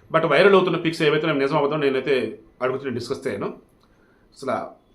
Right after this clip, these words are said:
ఐదు సంవత్సరాల ప్రా-, వయసు ఉన్నటువంటి మూమెంట్లో రాముడు ఎలా ఉన్నాడు అన్నది అద్భుతంగా యోగిరాజ్ చెక్కాడు. ఆరు నెలల పాటు కఠోర దీక్ష ఉండి, ఉపవాస దీక్షలో ఉండి, మౌనవ్రతంలో ఉండి, అలా చెక్కుతున్న మూమెంట్లో ఆ డస్ట్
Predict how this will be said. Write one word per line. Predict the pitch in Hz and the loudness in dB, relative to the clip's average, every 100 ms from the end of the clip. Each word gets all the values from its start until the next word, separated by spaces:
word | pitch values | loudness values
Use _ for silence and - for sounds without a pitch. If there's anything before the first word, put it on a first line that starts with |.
| _ _ _ _ _ _ - | _ _ _ _ _ _ -6
ఐదు | 110 170 202 | 2 4 4
సంవత్సరాల | 196 185 180 - 208 208 202 | 4 2 0 0 6 10 10
ప్రా-, | 202 - - 165 160 165 160 - - | 8 4 4 6 8 6 0 -10 -2
వయసు | 135 165 165 | 0 2 0
ఉన్నటువంటి | 160 151 151 | -2 0 0
మూమెంట్లో | 143 127 120 123 240 254 | 0 0 -2 -4 -6 -6
రాముడు | 120 127 214 202 | 0 4 6 6
ఎలా | 156 170 | 6 6
ఉన్నాడు | 170 160 143 | 4 2 0
అన్నది | 131 185 - - _ 113 | 0 -2 -4 -14 _ -4
అద్భుతంగా | 160 165 185 214 220 | -4 -2 2 4 4
యోగిరాజ్ | 202 165 175 185 - | 4 2 4 2 0
చెక్కాడు. | 147 - - - _ _ _ - | -6 -10 -16 -20 _ _ _ -2
ఆరు | 127 196 | 4 6
నెలల | 190 190 208 | 6 6 6
పాటు | 208 | 2
కఠోర | - 143 190 | -2 0 2
దీక్ష | 170 151 151 | 2 0 -2
ఉండి, | 131 107 | -4 -4
ఉపవాస | 123 147 175 170 | -4 0 0 0
దీక్షలో | 139 147 143 | -4 -2 -2
ఉండి, | 110 101 | -2 -2
మౌనవ్రతంలో | 147 180 160 160 160 | 0 2 2 0 0
ఉండి, | 139 98 - _ _ _ _ _ _ _ _ _ | -2 -4 -12 _ _ _ _ _ _ _ _ _
అలా | 139 175 | -2 0
చెక్కుతున్న | 175 180 240 220 | 2 2 6 8
మూమెంట్లో | 190 190 208 170 160 180 175 - _ - | 8 6 6 4 4 2 0 -8 _ -4
ఆ | 127 123 110 117 | -2 -2 -2 -2
డస్ట్ | 151 - | -2 -4